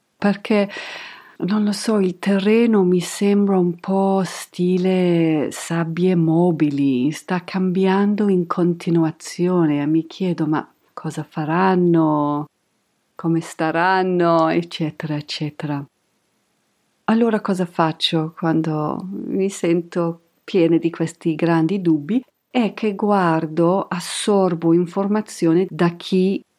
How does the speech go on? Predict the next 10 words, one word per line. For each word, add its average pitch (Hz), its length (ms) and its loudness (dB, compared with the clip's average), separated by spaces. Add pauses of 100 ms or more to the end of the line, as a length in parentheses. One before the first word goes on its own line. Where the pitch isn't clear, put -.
(380)
sa - 280 -6
più 156 220 -6
di 147 140 -2
me, 139 340 2 (760)
da, 151 540 0
mm, 82 1200 -6
Yuval 170 880 2
Noah 165 560 2
Harari 190 840 0
a 147 240 -6